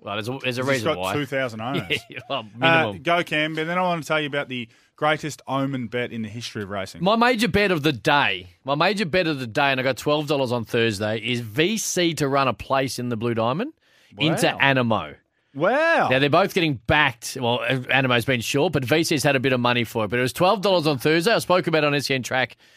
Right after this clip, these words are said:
Speaker 1: during the week. Uh, I'm backing V C each way in the Blue Diamond. I, I think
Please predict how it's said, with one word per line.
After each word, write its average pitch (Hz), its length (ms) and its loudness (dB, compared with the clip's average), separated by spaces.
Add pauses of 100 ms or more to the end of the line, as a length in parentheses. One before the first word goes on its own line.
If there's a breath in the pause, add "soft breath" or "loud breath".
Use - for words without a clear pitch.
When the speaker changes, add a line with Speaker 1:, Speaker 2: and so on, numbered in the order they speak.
(240 soft breath)
Speaker 1:
during 143 180 0
the 123 60 0
week. 147 540 -2 (440)
Uh, - 40 2
I'm 135 260 2
backing 165 340 2
V 151 180 4
C 135 240 2
each 131 180 -2
way 131 260 4
in 127 200 -2
the 139 80 0
Blue 127 220 2
Diamond. 120 440 2
I, 123 220 2
I 127 60 2
think 131 180 -2